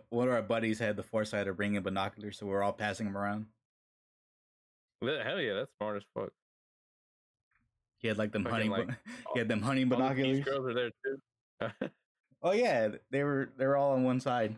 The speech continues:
Speaker 1: They were all, like, on the backside.
Speaker 2: And Act Two was
Speaker 1: Yeah.
Speaker 2: there, and then,
Speaker 1: They were
Speaker 2: uh,
Speaker 1: to the right of the stage.
Speaker 2: pretty sure, like, most wrestlers were there.
Speaker 1: Yeah, Act was
Speaker 2: I don't know
Speaker 1: there.
Speaker 2: on night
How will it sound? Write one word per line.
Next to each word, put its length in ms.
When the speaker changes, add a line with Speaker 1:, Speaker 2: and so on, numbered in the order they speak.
Speaker 1:
They 100
were 80
all, 220
like, 180
on 160
the 380
backside. 360
Speaker 2:
And 100
Act 260
Two 220
was 120
Speaker 1:
Yeah. 120
Speaker 2:
there, 420
and 100
then, 220
Speaker 1:
They 80
were 80
Speaker 2:
uh, 40
Speaker 1:
to 120
the 100
right 300
of 140
the 100
stage. 420
Speaker 2:
pretty 100
sure, 120
like, 120
most 280
wrestlers 500
were 340
there. 180
Speaker 1:
Yeah, 120
Act 300
was 200
Speaker 2:
I 40
don't 120
know 80
Speaker 1:
there. 280
Speaker 2:
on 60
night 180